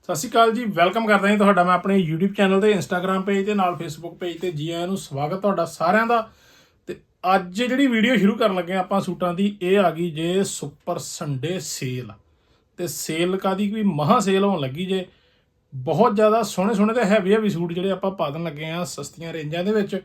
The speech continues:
ਚੈੱਕ ਕਰਿਓ ਸੁਪਰ ਸੰਡੇ ਸੇਲ ਨੂੰ, ਸੂਟ ਚੈੱਕ ਕਰੋ ਪਹਿਲਾਂ ਤਾਂ, ਬਾਕੀ ਗੱਲਾਂ ਆਪਾਂ ਬਾਅਦ ਚ ਕਰਦੇ ਆ। ਬਹੁਤ ਹੀ ਸ਼ਾਨਦਾਰ ਤੇ ਜਾਨਦਾਰ ਸੂਟ ਜੇ, ਮੋਰ ਪੰਖੀਆ ਸ਼ੇਡ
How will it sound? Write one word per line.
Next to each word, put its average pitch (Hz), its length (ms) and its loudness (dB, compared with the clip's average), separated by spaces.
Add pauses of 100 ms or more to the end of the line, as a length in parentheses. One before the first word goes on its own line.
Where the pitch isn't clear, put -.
(380)
ਚੈੱਕ 190 240 -2
ਕਰਿਓ 214 380 4
ਸੁਪਰ 202 460 -4
ਸੰਡੇ 160 400 -2
ਸੇਲ 165 340 -2
ਨੂੰ, 220 180 2 (500)
ਸੂਟ 190 280 -8
ਚੈੱਕ 208 220 -2
ਕਰੋ 131 180 -4
ਪਹਿਲਾਂ 170 260 -2
ਤਾਂ, 226 80 -2
ਬਾਕੀ 190 300 -4
ਗੱਲਾਂ 185 160 0
ਆਪਾਂ 185 120 -10
ਬਾਅਦ 139 180 -6
ਚ - 60 -18
ਕਰਦੇ 113 320 -12
ਆ। - 40 -20 (760)
ਬਹੁਤ 226 340 2
ਹੀ 196 260 2
ਸ਼ਾਨਦਾਰ 202 600 0 (180)
ਤੇ 208 120 2
ਜਾਨਦਾਰ 170 520 -2
ਸੂਟ 175 260 -6
ਜੇ, 190 200 -2
ਮੋਰ 160 320 -2
ਪੰਖੀਆ 175 400 -4
ਸ਼ੇਡ 175 400 -4